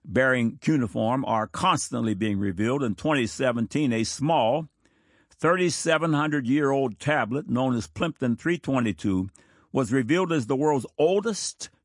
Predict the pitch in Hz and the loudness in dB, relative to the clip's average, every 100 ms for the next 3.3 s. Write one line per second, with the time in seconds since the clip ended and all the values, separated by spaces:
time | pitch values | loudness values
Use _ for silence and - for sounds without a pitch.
0 | - 170 160 156 160 143 143 185 - 185 | -6 -2 0 2 2 2 2 0 -2 -10
1 | - 175 180 185 202 _ _ _ - 175 | -4 -2 0 -2 -6 _ _ _ 0 2
2 | 170 147 127 120 147 147 135 143 165 185 | 2 0 -2 0 2 2 2 0 0 -4
3 | 190 170 | -8 -10